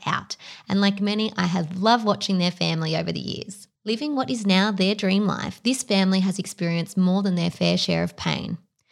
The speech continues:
It's not easy to revisit past wounds, so I'm very grateful for Sophie agreeing to do so for the Flawed and Fabulous community. In today's episode, Sophie peels back the layers from parts of her life before social media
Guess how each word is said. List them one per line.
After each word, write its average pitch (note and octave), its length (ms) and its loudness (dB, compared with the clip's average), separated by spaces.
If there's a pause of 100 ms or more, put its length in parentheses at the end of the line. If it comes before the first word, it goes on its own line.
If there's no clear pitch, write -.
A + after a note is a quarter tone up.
(220)
It's F#3+ 140 -12
not C4 200 -2
easy A3+ 360 -2
to F#3 140 -6
revisit E3 440 -2
past - 340 -4
wounds, - 300 -8
so G3 80 -4
I'm F#3+ 180 0
very G3+ 280 0
grateful F#3+ 360 -4
for - 80 -8
Sophie F3 400 -2
agreeing E3 320 -4
to F3 100 -6
do E3+ 160 -2
so E3 240 -4
for F3 140 -6
the F3+ 80 -4
Flawed E3 260 -4
and F3+ 160 -4
Fabulous D3+ 400 -4
community. - 540 -4 (880)
In - 80 -4
today's G#3+ 360 -2
episode, G#3+ 500 -4
Sophie F#3 320 -4
peels B3+ 360 -2
back C4 220 -2
the A#3+ 60 -6
layers F#3+ 440 0
from F3 160 -2
parts G3+ 380 -2
of A3+ 100 -4
her A#3 100 -2
life F3 300 0
before G#3 320 -2
social A3 400 -4
media F3 460 -2